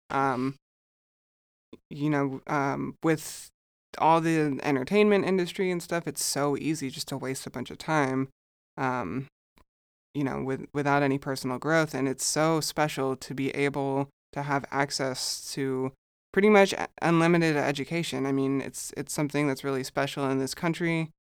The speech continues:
Um, the financial aid programs, at least in California, make it really easy for low-income people to get a really good education.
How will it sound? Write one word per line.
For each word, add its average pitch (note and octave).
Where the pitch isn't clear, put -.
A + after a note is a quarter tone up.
Um, B2+
the C3+
financial C#3
aid C#3
programs, C#3
at B2+
least E3+
in D3
California, D3
make C3+
it -
really C3+
easy C#3
for C3+
low-income C3
people D3+
to B2
get C#3+
a C3+
really C#3
good C3
education. C3